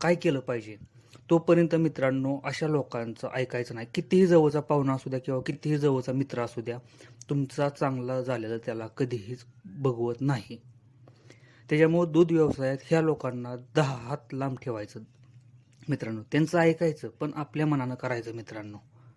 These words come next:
कारण, मित्रांनो, कसं असतं की दूध व्यवसायात, आता तुम्ही जर हा व्हिडिओ जर बघत असाल, तर, मित्रांनो, लक्षात ठेवा, दोन ते तीन महिन्याचा मुरघास जो साठवून ठेवला होता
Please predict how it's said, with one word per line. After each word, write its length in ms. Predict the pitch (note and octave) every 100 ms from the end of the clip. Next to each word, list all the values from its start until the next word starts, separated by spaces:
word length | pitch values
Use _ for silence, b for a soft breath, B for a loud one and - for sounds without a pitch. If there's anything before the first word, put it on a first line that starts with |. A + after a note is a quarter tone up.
| b b b b -
कारण, 180 | D#3
मित्रांनो, 320 | E3 D#3+ E3 E3
कसं 180 | D#3
असतं 240 | D#3 C3+ D3
की 80 | D#3
दूध 240 | C#3+ D#3
व्यवसायात, 460 | D3+ C#3+ - C3 C3
आता 180 | C3 C3+
तुम्ही 260 | C#3+ C#3+
जर 120 | C#3 C3+
हा 120 | C3+
व्हिडिओ 340 | C3+ B2+ B2
जर 160 | B2+ B2
बघत 280 | B2+ B2+ A2+
असाल, 320 | - A2+ A#2 -
तर, 80 | B2
मित्रांनो, 440 | B2+ - B2+ C3
लक्षात 280 | C3 B2 B2+
ठेवा, 200 | - B2
दोन 240 | C3 D#3
ते 120 | D3+
तीन 320 | D#3 - F#3 F3
महिन्याचा 380 | D3+ C3+ C#3
मुरघास 400 | D3 D3 C#3 C#3+
जो 140 | C3 C3+
साठवून 380 | - C#3+ C3+ B2+
ठेवला 280 | C3+ B2+
होता 280 | A#2+ A#2 -